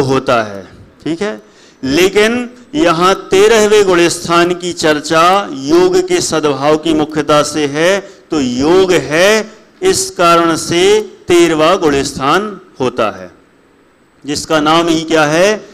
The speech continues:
सयोग। सयोग केवली भी जोड़ दो, केवल ज्ञान सहित होते हैं, इसलिए वो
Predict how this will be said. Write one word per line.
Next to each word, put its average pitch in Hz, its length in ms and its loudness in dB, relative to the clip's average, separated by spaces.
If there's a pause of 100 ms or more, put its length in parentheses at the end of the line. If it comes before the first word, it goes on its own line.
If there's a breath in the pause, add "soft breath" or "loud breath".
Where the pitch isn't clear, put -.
(260 loud breath)
सयोग। 147 840 0 (1500)
सयोग 226 480 0
केवली 247 360 2
भी 214 120 -4
जोड़ 165 200 2
दो, 190 140 -2 (1000 soft breath)
केवल 170 340 2
ज्ञान 151 240 2
सहित 147 340 0
होते 143 280 -2
हैं, 160 220 -2
इसलिए 147 340 -4
वो 175 140 2